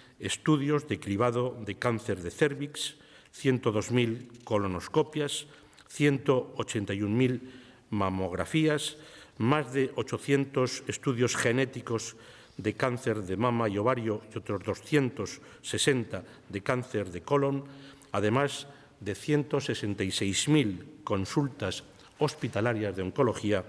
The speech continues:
y ciento veinte mil tratamientos oncohematológicos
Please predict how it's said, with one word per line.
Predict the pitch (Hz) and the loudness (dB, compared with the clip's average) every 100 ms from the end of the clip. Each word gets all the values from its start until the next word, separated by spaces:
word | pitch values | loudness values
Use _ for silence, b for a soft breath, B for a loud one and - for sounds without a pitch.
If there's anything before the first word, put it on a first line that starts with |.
| B B B B B | B B B B B
y | 107 | -4
ciento | - 143 156 156 - 165 | 0 4 4 2 0 -2
veinte | 107 104 98 98 | 0 -2 0 0
mil | 127 139 131 | 2 0 -4
tratamientos | 101 98 101 127 120 123 120 B B B - | -2 0 4 4 4 2 0 B B B 0
oncohematológicos | 113 107 98 101 98 95 90 95 120 - 117 123 117 | 2 2 -2 0 0 0 -2 0 0 -2 -4 -2 -2